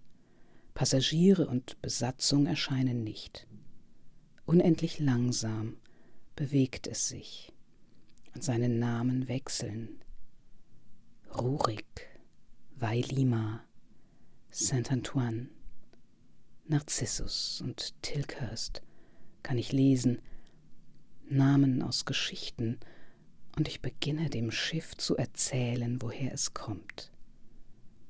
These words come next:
Aus der Gegend, sage ich, wo die Erinnerung in der Tiefe verschwindet.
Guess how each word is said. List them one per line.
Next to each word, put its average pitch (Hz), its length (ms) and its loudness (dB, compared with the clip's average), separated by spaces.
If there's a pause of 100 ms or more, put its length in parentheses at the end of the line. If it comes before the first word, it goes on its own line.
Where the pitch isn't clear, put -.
(240)
Aus 135 240 0
der 143 140 4
Gegend, 147 440 8
sage 120 320 -2
ich, - 300 -2 (800)
wo 131 100 0
die 139 240 4
Erinnerung 147 580 8
in 123 140 2
der 131 140 0
Tiefe - 340 0
verschwindet. - 880 0